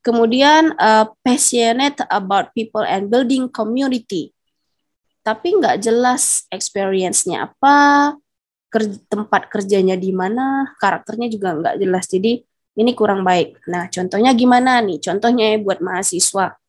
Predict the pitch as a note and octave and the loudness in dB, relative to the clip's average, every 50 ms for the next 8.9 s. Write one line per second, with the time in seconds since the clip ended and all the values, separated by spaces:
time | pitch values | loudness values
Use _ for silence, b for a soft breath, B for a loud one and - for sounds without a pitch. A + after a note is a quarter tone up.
0 | _ _ _ - - F#3+ - - G3 F#3+ F#3+ F#3 F#3+ F#3+ - - F#3 F#3+ F#3+ F3+ | _ _ _ -10 -8 -6 -4 -2 -2 -2 -2 -2 -4 -6 -6 -6 -6 -4 -2 -2
1 | F3+ F3+ F#3+ G3+ A3 G#3+ F#3+ G#3 - _ _ _ _ - - _ _ _ _ _ | 0 2 2 4 4 4 2 2 -2 _ _ _ _ -20 -20 _ _ _ _ _
2 | _ _ - _ _ B B B B B B B - G#3+ A3 A#3 A#3+ A#3 A3 G#3 | _ _ -20 _ _ B B B B B B B -2 2 4 4 4 4 4 4
3 | G#3 G#3+ G#3+ A3 A#3 A#3+ - C#4 C4+ - B3+ B3 A#3 A3+ A3+ G#3+ A3 A3+ - A#3 | 2 2 2 0 0 0 2 4 4 4 4 2 -2 -4 -6 -8 -8 -8 -6 -6
4 | G#3+ - G#3 G#3+ G#3 G3+ G3+ G#3+ - - C#4+ D4+ D#4 D4+ B3+ A3 - _ _ _ | -4 -2 0 0 2 0 0 0 0 2 4 4 4 4 2 0 -6 _ _ _
5 | _ _ _ _ _ - G3+ G#3 F#3+ G#3+ A3 F3+ F#3+ F3+ G#3 G3 E3 - - G#3 | _ _ _ _ _ -2 -2 0 0 0 -2 -2 -2 -2 -2 -4 -4 -4 -4 -4
6 | G3+ G3 G3 G#3 A#3+ C4+ D4+ D#4 D4+ - A3+ A3+ G#3 G3+ G3 G3 F#3+ F#3+ G3+ G3+ | -2 -2 -2 -2 -2 -2 -2 -2 -2 -4 -6 -4 -4 -2 -2 -2 -2 -2 -2 -2
7 | G3 G3+ G#3 G3+ G3 - G3+ G#3+ G3+ - - - G3+ G3 G3+ G3 G3+ G#3 G3 G3+ | -2 -2 -4 -6 -6 -6 -6 -6 -6 -6 -6 -4 -2 -2 0 2 2 2 4 4
8 | G3+ G3 G3+ G3 F#3+ F#3+ G3 F#3+ - - F#3+ A3 C4 D4+ D#4+ E4+ - | 4 2 2 0 0 -2 -4 -4 -2 -2 0 2 2 2 2 0 -2